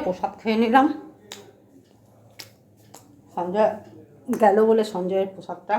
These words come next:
এই যে প্যাঁড়া, রেখে দিলাম। সঞ্জয় গেল বলতে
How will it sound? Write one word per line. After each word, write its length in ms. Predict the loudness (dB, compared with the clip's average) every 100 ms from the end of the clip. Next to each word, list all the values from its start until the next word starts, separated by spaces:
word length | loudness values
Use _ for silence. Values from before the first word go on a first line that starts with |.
| -6 -18 _ _ _ -12 -6
এই 60 | -4
যে 80 | -6 -12 -20 -20 -20 -20 -18 -6
প্যাঁড়া, 220 | -4 -4 -8 -20 _ _ -20 -20 -20 -20 _ _ _ _ _ _ _ _ _ _ _
রেখে 240 | -2 2 4
দিলাম। 220 | 4 4 2 0
সঞ্জয় 280 | -2 0 4
গেল 120 | 4 4
বলতে 320 | 4 4 6